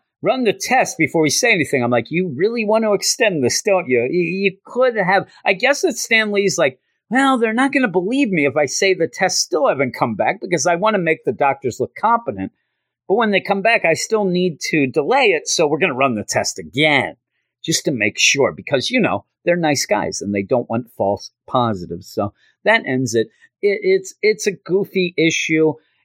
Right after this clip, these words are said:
It's an issue that is part of this arc. That's a, it's a big Spider-Man arc. It really is. Uh, with that, you, you have to set things up, and pretty much what you're setting up, besides Aunt May being sick, is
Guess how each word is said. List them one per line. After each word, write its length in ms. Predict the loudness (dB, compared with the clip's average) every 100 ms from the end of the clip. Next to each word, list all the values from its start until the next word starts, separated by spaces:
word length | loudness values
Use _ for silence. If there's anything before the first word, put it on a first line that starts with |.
| -2
It's 200 | -2 0
an 160 | -4 0
issue 500 | 0 2 2 2 2
that 260 | 2 2 0
is 240 | 0 0 -2
part 340 | -2 0 0
of 120 | 0
this 220 | -2 0 2
arc. 240 | 2 2
That's 220 | -2 0
a, 80 | -4 0
it's 220 | -2 -2
a 40 |
big 280 | -2 -2 -2
Spider-Man 480 | -4 -2 0 0 2
arc. 260 | 0 -2
It 100 | -6 0
really 260 | 2 2
is. 500 | 2 2 4 2 -2 _ _ _ _
Uh, 200 | 0 0
with 340 | 0 0 -2 -4
that, 400 | 0 2 2 0 _ _ _ _ _ _ _
you, 260 | -6 -4 -4 -2
you 160 | 0
have 260 | 2 2 0
to 80 | -4
set 340 | 0 -2 -2
things 280 | -2 -2 0
up, 180 | -2 -2
and 160 | -6 -4
pretty 160 | -2
much 240 | 0 0 0
what 140 | -2
you're 100 | 0
setting 560 | -2 -2 0 0 0 -2
up, 300 | 0 0 -2 -12 _ -14
besides 680 | -10 -4 0 2 2 0 -2
Aunt 200 | -2 0
May 180 | 0 -2
being 280 | 0 -2 0
sick, 480 | -2 0 0 -2 -4 0
is 400 | 2 2 -2